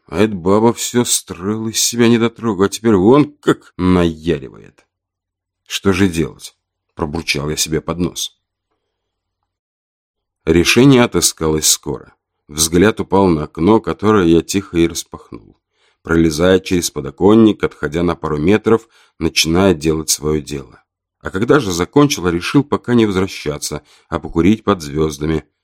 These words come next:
поглядеть на свою машину, все ли с ней в порядке. В самом деле, не слушать же пыхтение этих двоих.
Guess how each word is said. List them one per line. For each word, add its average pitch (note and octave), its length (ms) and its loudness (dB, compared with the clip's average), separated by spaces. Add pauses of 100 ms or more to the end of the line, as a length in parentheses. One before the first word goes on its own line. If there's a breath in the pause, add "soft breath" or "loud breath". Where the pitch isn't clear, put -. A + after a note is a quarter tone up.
(160)
поглядеть D#2 560 -2
на F#2+ 80 2
свою D#2+ 380 -2
машину, A2+ 580 2 (180)
все - 240 -8
ли E2 80 -4
с - 140 -4
ней C#2+ 100 -6
в - 80 -20
порядке. C2+ 560 -8 (440)
В - 60 -8
самом F2 380 2
деле, D2+ 400 -2 (260)
не F#2 140 2
слушать F#2 440 -2
же E2 120 -4
пыхтение C#2+ 600 -4
этих D#2+ 200 -10
двоих. D2+ 420 -6